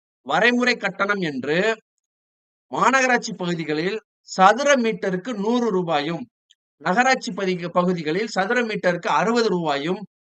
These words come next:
பேரூராட்சி மற்றும் கிராம பகுதிகளில் சதுர மீட்டருக்கு முப்பது ரூபாயும் வசூல் பண்ணணும் அப்படின்னு சொல்லி,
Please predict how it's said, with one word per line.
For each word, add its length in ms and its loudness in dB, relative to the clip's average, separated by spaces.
பேரூராட்சி 580 2
மற்றும் 240 -6
கிராம 360 4
பகுதிகளில் 680 -2
சதுர 400 2
மீட்டருக்கு 480 -2
முப்பது 400 2
ரூபாயும் 400 0
வசூல் 300 -2
பண்ணணும் 380 -2
அப்படின்னு 180 -10
சொல்லி, 460 -2